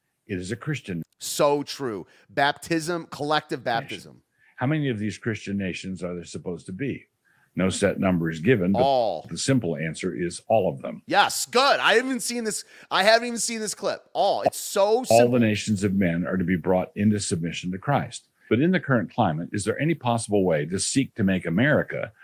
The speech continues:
Speaker 1: a Christian nation without drawing the charge of Christian nationalism? No, there's no way to
Speaker 2: No, n-, dude, y-,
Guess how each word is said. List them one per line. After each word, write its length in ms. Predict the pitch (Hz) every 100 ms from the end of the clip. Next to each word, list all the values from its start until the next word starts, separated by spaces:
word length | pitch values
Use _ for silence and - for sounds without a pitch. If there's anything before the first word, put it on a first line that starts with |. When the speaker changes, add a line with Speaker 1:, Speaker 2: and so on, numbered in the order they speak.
| -
Speaker 1:
a 40 | -
Christian 400 | - 101 - 95
nation 460 | 80 71 90 113 - - -
without 300 | 98 117 90
drawing 320 | 95 101 113
the 80 | 107
charge 360 | - 78 90
of 120 | 110 -
Christian 340 | 85 - 95
nationalism? 720 | 120 143 - 80 73 - - _ _ _ - -
No, 340 | 170 92 - -
there's 180 | - 107
no 160 | 139
way 140 | 131 123
to 60 |
Speaker 2:
No, 340 | 151 202 170 117
n-, 160 | 165 - 151
dude, 320 | 143 254 139 - - _
y-, 160 | 127